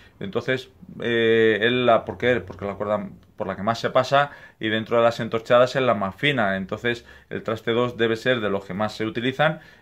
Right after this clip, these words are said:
y se pican por ahí porque el traste desgasta la cuerda. En el caso de las acústicas, lo mismo que pasa con la cuarta de la española, pues sería la tercera, la tercera cuerda en la que más se desgasta en la, en la acústica y la primera cuerda por lo mismo que se explicaba con la,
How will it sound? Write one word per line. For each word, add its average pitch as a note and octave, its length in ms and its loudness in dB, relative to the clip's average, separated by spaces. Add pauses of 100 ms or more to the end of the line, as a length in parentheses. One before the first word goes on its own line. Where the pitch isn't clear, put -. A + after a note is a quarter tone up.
y A#2+ 100 -8
se - 140 -4
pican G#2 360 -4
por A2 180 4
ahí D3 180 4
porque A#2 220 -4
el A2 100 -2
traste A#2 520 0
desgasta G2+ 540 -4
la F2 120 -2
cuerda. A2+ 400 0 (400)
En A2+ 140 -4
el A2 100 -4
caso A#2+ 240 -2
de C3 80 6
las C3+ 160 0
acústicas, D3+ 500 -2
lo B2+ 80 -2
mismo B2+ 300 -6
que B2 80 -4
pasa B2 340 -4
con G2+ 140 -4
la G2+ 80 -4
cuarta A#2 320 -2
de A#2 80 2
la A#2 80 0
española, C3 540 -2 (360)
pues B2 240 -6
sería A#2 320 2
la G#2 160 0
tercera, A#2+ 540 2
la G2 160 -8
tercera A#2 340 -2
cuerda B2+ 240 0
en G#2 80 0
la G2 80 -2
que G2 80 -8
más G#2+ 140 -10
se A2+ 100 -6
desgasta G#2+ 460 -2
en F#2 120 -4
la, F2 280 -4
en F#2+ 100 -6
la F#2+ 80 -4
acústica C#3+ 600 -2 (280)
y A#2+ 140 -2
la G#2 160 0
primera G#2+ 340 0
cuerda B2 380 2
por A#2 100 -2
lo G2+ 100 -4
mismo G#2+ 280 -6
que A2 80 -8
se A2+ 100 -10
explicaba G#2+ 460 0
con B2 160 0
la, F#2 300 0